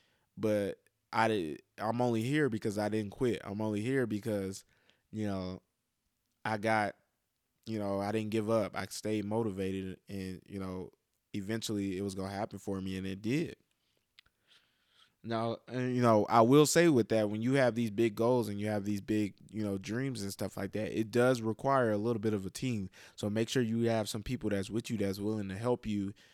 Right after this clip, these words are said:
you know, accomplish these things, because when, when it's just you, it does get a little bit of tough.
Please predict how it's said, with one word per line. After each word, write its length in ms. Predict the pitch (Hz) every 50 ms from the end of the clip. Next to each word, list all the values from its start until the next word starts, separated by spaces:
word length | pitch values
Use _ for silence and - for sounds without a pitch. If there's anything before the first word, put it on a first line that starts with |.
| _ _ _
you 80 | 104 107
know, 140 | 101 90
accomplish 480 | 90 - - 127 120 113 - 107 104 -
these 160 | 95 95 98
things, 340 | - 104 123 135 127 107 98
because 300 | - 98 95 104 95 95
when, 180 | 98 101 101 -
when 180 | - 110 110 110
it's 120 | 110 104
just 220 | - 135 123 - -
you, 160 | 139 135 123
it 160 | 110 101 92
does 260 | 113 117 120 117 98
get 200 | 98 104 117 113
a 40 | 107
little 220 | 104 107 110 104 98
bit 140 | 101 98
of 100 | 92 87
tough. 340 | - - 123 104 90 - -